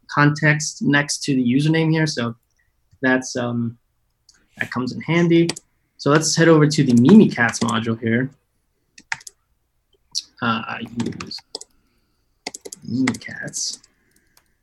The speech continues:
And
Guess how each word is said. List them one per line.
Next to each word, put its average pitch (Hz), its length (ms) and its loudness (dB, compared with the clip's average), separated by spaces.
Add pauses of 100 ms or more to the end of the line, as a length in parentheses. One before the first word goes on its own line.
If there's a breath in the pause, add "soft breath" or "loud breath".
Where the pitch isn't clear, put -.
(3000)
And 120 800 -4